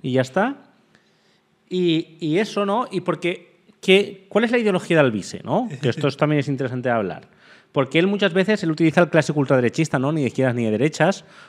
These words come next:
Speaker 1: cuando Alvise está claramente posicionado en la extrema derecha. Es decir, no hay, no hay plan B, ¿vale? Con Alvise, no hay duda, ¿no? Pero me interesa sobre todo ya no la clasificación general, sino cuál es su discurso.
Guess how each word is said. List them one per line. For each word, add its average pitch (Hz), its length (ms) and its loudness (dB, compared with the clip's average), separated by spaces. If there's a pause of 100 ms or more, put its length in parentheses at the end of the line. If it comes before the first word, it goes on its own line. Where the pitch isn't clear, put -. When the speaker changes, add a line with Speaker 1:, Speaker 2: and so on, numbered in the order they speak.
(120)
Speaker 1:
cuando 143 280 2
Alvise 143 520 2
está 156 320 0
claramente 160 420 2
posicionado 135 440 2
en 160 40 6
la 143 80 6
extrema 113 240 -4
derecha. 113 380 -2 (160)
Es - 60 -20
decir, 101 260 -10
no 104 140 -6
hay, 101 220 -4
no 104 100 -6
hay 104 40 0
plan 101 220 -2
B, 85 160 -8 (180)
¿vale? 110 180 -10
Con 107 120 -6
Alvise, 90 320 -10
no 117 80 0
hay 131 80 4
duda, 90 320 -4
¿no? 120 220 -10 (460)
Pero 175 340 6
me 180 120 2
interesa 185 320 -2
sobre 214 220 -2
todo 208 220 -2
ya 202 120 0
no 196 140 0
la 190 100 0
clasificación 151 800 -4
general, 160 640 4 (400)
sino 143 480 2 (160)
cuál 196 140 6
es - 40 4
su 202 80 0
discurso. 101 540 -2